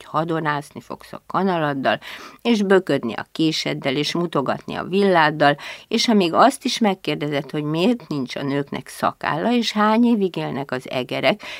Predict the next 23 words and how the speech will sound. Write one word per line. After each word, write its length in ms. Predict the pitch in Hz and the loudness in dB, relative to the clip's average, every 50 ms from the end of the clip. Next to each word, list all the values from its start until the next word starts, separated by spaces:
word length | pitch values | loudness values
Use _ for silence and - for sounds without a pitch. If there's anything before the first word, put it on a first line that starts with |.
| - - | -10 -6
és 200 | - 196 196 - | -4 -2 0 2
mi 160 | 214 220 226 | 2 4 6
az 200 | 240 240 226 190 | 6 4 4 4
a 80 | 170 165 | 0 0
bója, 520 | 160 139 131 131 127 127 131 131 147 185 - - - - - | 0 -2 0 0 2 2 4 4 2 2 0 -4 -16 -10 -6
és 180 | - 190 - | -4 -2 2
miért 300 | - 208 208 196 214 226 | 4 6 6 6 6 4
nem 180 | - 220 226 185 | 2 2 4 4
ihatsz 320 | 185 214 165 120 - - | 4 4 4 2 0 -2
sört, 540 | - - - 143 123 123 139 165 - _ _ - - - - _ _ _ _ _ - | -6 -6 -4 -2 -2 -2 -2 -4 -6 _ _ -20 -20 -20 -20 _ _ _ _ _ -8
akkor 260 | 202 208 - - 139 | -8 -6 -6 -6 -6
már 200 | 135 139 - - | -4 -4 -6 -6
biztos, 880 | - 143 - - 147 - - - - - - - 156 208 - - - - - - - _ | -8 -8 -6 -6 -6 -6 -8 -12 -14 -10 -6 -6 -4 -4 -6 -8 -10 -12 -14 -20 -20 _
hogy 140 | - - - - | -16 -16 -16 -10
cigányútra 720 | - - 127 139 - - - - - - - - - 147 | -8 -8 -6 -6 -6 -8 -8 -10 -12 -14 -12 -10 -10 -10
szalad 400 | 151 - 156 151 151 - - - | -10 -8 -8 -8 -8 -8 -8 -8
az 140 | - 175 175 | -8 -8 -6
étel, 340 | 165 175 - - - - - | -8 -8 -6 -6 -6 -6 -6
és 240 | - - - - _ | -8 -12 -14 -16 _
köhögni 520 | - - 202 233 233 202 196 - 165 151 151 | -6 -6 -4 -2 -4 -4 -6 -6 -8 -12 -10
fogsz, 400 | - - - - - - - - _ _ | -12 -14 -16 -16 -18 -20 -20 -20 _ _
és 260 | - - - - - | -12 -12 -10 -14 -16
fuldokolni, 800 | - - - 202 214 202 175 151 - - - 143 143 143 143 | -12 -4 0 0 2 2 0 -2 -4 -6 -8 -8 -6 -6 -8